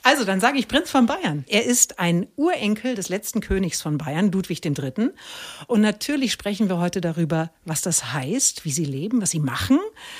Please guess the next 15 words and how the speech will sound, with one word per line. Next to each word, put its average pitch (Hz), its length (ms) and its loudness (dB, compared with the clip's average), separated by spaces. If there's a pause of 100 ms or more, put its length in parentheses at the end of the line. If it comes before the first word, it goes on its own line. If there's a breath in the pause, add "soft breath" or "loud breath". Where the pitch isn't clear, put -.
(180 loud breath)
Sie - 140 -2
dürfen 262 300 4
sich 262 220 -2
aber 214 180 -4
als 175 240 -6
allererstes 254 640 0
in 160 100 2
dieser 226 300 2
Sendung 180 520 2 (320)
selber 190 380 4
kurz - 320 -4
vorstellen. 123 800 0 (320)
Wie 285 100 2
sind 339 300 0
Sie? - 260 -8